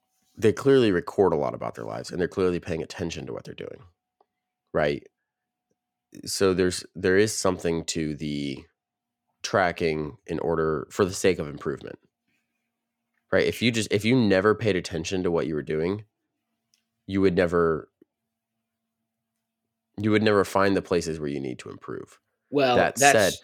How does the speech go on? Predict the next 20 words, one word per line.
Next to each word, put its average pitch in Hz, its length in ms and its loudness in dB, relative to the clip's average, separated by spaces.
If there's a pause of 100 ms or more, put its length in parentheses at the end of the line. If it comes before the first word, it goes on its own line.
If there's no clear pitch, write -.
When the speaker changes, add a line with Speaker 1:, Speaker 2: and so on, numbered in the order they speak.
(140)
Speaker 1:
so, 107 240 4
Speaker 2:
that's 98 200 2
Speaker 1:
s-, - 40 -8
Speaker 2:
true. 92 240 -4 (280)
Speaker 1:
so 92 480 4 (840)
Speaker 2:
But 101 80 4
Speaker 1:
I'm 104 60 4
not 104 140 4
Speaker 2:
the 131 80 2
Speaker 1:
saying 104 240 6
Speaker 2:
things 95 80 2
Speaker 1:
you 92 60 4
Speaker 2:
that 113 80 0
Speaker 1:
have 110 300 -2
to - 80 -16
do 80 180 0
it 73 240 -2
in 82 100 -4
every 73 240 -2
aspect, 73 480 -4